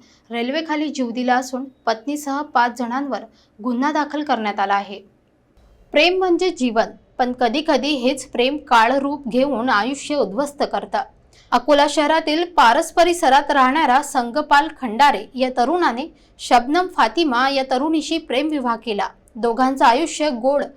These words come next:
आठवणींनी भरून गेलं. त्यांच्या संसारात एक चिमुरडी देखील जन्मली.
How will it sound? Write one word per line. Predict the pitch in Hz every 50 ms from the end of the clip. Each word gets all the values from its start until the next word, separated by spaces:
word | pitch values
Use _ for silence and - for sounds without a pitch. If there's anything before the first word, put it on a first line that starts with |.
| _ _ _ _ _ -
आठवणींनी | 233 233 226 262 359 359 359 359 330 330 349 339
भरून | 277 285 262 277 285 262
गेलं. | 233 226 208 208 - - - _ _ _ _ _
त्यांच्या | - 254 262 254 277 285
संसारात | 285 - 262 247 269 262 330 330 311 311 311
एक | 339 320 330
चिमुरडी | - - 285 269 262 302 330 330 349 349
देखील | 339 330 311 311 302 320 262
जन्मली. | 254 254 220 214 220 214 208 202